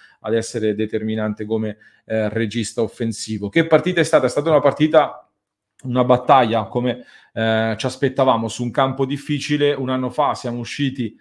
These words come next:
a bocca asciutta creando tante occasioni da gol, ma perdendo per due a uno. Oggi è un Inter che forse ha creato un po' meno rispetto a quell'Inter di un anno fa, ma che ai punti comunque le occasioni le ha create e forse avrebbe anche meritato,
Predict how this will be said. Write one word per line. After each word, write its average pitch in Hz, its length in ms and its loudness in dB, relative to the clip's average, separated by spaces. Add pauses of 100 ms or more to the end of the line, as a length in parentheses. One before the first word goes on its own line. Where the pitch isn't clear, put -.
(140)
a 123 120 0
bocca 147 300 -2
asciutta 131 400 -6
creando 127 400 -2
tante 147 300 -4
occasioni 131 400 -4
da 127 100 0
gol, 123 340 0
ma 120 200 -4
perdendo 127 500 -4
per 123 200 -4
due 139 200 -2
a 151 60 4
uno. 135 400 -4 (220)
Oggi 151 300 2
è 147 40 0
un 143 100 -4
Inter 143 260 -6
che 131 120 -10
forse 160 340 -8
ha - 40 -4
creato 131 280 -4
un 127 140 -8
po' 135 160 -2
meno 120 280 -4
rispetto 113 400 -10
a 110 60 -12
quell'Inter 120 480 -10
di 117 80 -12
un 123 80 -8
anno 123 220 -6
fa, 143 340 -4 (320)
ma 127 220 -2
che 151 240 0
ai 139 260 -2
punti 165 520 -6
comunque 143 380 -6
le 127 80 0
occasioni 123 560 -4
le 123 100 0
ha 117 60 2
create 147 320 -4
e - 40 -10
forse 127 320 -10
avrebbe 113 260 -6
anche 113 260 -8
meritato, 110 680 -6